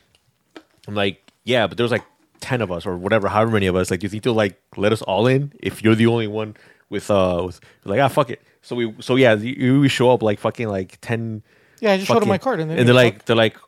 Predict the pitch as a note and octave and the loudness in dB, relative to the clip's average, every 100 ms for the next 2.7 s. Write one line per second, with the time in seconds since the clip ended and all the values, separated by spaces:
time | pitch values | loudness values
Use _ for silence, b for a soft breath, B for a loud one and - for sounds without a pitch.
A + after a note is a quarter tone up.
0 | _ _ A2+ A2+ G#2+ F#2+ _ _ _ _ | _ _ -4 0 0 -2 _ _ _ _
1 | G2+ G2+ B2 A#2 A#2+ A#2 C3 C#3 G#2+ F#2 | -6 2 4 4 2 0 -2 -2 -4 -8
2 | _ _ G2 G2+ F2 E2+ | _ _ -2 -2 -4 -12